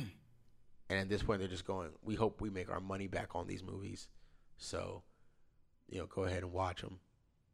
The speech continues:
Uh, you know, if they, if they do that and then scrap everything, you're gonna feel cheated. You know what I mean?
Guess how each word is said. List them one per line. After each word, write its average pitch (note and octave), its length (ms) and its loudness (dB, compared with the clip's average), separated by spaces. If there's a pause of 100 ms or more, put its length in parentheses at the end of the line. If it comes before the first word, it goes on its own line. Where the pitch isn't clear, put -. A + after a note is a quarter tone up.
(1500)
Uh, - 80 -2 (500)
you G2+ 160 -4
know, D#2 300 -4 (460)
if - 140 -6
they, G2 100 0
if F2+ 160 0
they A2 120 6
do A2 260 2
that G2 280 2 (1500)
and G#2 120 4
then G2 140 2
scrap G#2 400 8
everything, F2+ 460 2 (120)
you're F#2 160 -2
gonna F2+ 160 -2
feel F2+ 220 -2
cheated. - 400 -6 (440)
You - 120 -8
know - 60 -6
what C#2+ 100 -8
I D2+ 40 -10
mean? D#2 180 -8